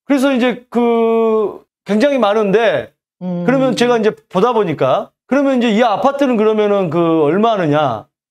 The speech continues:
Speaker 1: 대지 지분은 거의 두 배인데, 여기 지금 열일곱 평하고 스물다섯 평이 있는데,
Speaker 2: 네.
Speaker 1: 열일곱 평을 보니까 일억 이삼사, 오천 대까지 있어요. 일억 한 오천.
Speaker 2: 네.
Speaker 1: 그러면 대지 지분은 두 배인데 아까 그거를,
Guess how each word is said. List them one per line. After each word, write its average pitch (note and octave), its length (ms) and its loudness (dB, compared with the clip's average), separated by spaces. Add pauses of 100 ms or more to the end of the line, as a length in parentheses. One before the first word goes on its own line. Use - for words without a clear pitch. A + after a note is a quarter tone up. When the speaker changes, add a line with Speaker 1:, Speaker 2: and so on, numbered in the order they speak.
(100)
Speaker 1:
대지 A3 200 0
지분은 A3+ 260 0
거의 G3 180 0
두 G3+ 120 0
배인데, D#3+ 560 0 (320)
여기 A3 240 0
지금 A3+ 400 -2
열일곱 A3+ 340 0
평하고 A#3 420 0
스물다섯 A3+ 460 -2
평이 A3 180 -2
있는데, D3+ 500 -2 (200)
Speaker 2:
네. C#3+ 400 -10 (180)
Speaker 1:
열일곱 A#3+ 440 0
평을 B3 400 0
보니까 F#3 520 0
일억 G#3+ 380 -2 (240)
이삼사, A3+ 520 0
오천 A#3 420 0
대까지 F#3+ 640 -2
있어요. D#3+ 500 -2
일억 E3+ 360 -2
한 F#3 120 0
오천. E3 500 -2 (260)
Speaker 2:
네. C#3+ 420 -10 (160)
Speaker 1:
그러면 C#4 260 0
대지 C#4+ 300 0
지분은 C#4+ 360 0
두 A3+ 140 0
배인데 A#3 640 0 (420)
아까 A#3+ 320 0
그거를, B3 480 0